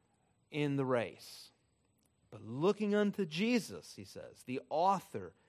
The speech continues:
and finisher of our faith, who for the joy that was set before him endured the cross, despising the shame, and sat down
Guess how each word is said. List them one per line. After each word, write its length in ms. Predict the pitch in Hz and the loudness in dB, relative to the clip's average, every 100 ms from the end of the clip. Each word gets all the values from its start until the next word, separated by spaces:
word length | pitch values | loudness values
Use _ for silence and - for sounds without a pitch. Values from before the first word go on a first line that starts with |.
| - | -20
and 120 | 95 | -20
finisher 760 | - - - 208 247 220 - 165 | -18 -20 6 10 10 8 4 -4
of 220 | - 143 | -2 2
our 140 | 147 143 | 2 2
faith, 500 | - 170 123 85 - _ _ _ | 0 2 2 -2 -16 _ _ _
who 160 | 170 156 | -2 0
for 200 | 180 160 | 4 6
the 160 | 160 | 4
joy 520 | 139 123 180 214 240 | 4 6 12 12 12
that 160 | 220 208 | 12 12
was 160 | 196 - | 8 6
set 320 | 240 220 - | 6 6 6
before 420 | 202 - 196 190 | -2 4 6 6
him 440 | - 247 254 196 | 4 4 6 6
endured 640 | 185 170 156 170 202 202 151 | 2 0 2 6 8 8 2
the 60 | |
cross, 960 | 139 - 214 247 160 110 - - - - _ _ _ _ _ _ | -6 -4 2 4 4 2 -4 -12 -18 -20 _ _ _ _ _ _
despising 560 | 123 - 175 185 185 170 | -8 0 4 6 4 0
the 80 | 156 | 0
shame, 380 | - 185 180 | 0 0 0
and 100 | 117 | -2
sat 480 | - - 185 175 147 | -6 -2 2 2 0
down 340 | 156 160 151 | 0 0 0